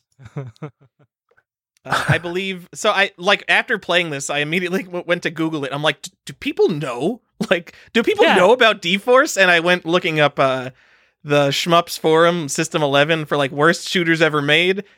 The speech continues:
Speaker 1: and D-Force appeared in there a good few times, and those guys have deep cuts.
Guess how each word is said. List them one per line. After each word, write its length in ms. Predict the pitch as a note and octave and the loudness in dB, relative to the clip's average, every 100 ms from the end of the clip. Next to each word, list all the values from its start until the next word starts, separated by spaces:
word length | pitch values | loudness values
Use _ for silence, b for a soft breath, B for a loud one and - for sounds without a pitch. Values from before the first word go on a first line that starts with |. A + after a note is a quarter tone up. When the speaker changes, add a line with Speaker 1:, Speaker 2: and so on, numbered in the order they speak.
| b | b
Speaker 1:
and 300 | E3+ E3+ D3+ | 0 0 -2
D-Force 440 | - A#3+ A#3 G#3 - | -2 0 2 2 2
appeared 360 | G3 G#3 F3+ F3 | -2 2 2 4
in 100 | D#3+ | 2
there 140 | D3+ | 2
a 60 | D3 | 2
good 240 | D3+ D3+ | 0 -2
few 160 | - C#3+ | -4 -4
times, 320 | D3 C3+ C3 | -2 -2 0
and 100 | E3+ | 2
those 160 | A3+ | 2
guys 260 | G3 D3+ D3 | 2 0 0
have 280 | D#3 D3 B2+ | -2 -4 -8
deep 320 | E3+ E3 - | -10 -10 -10
cuts. 520 | - C#3 - - - | -6 -6 -6 -12 -12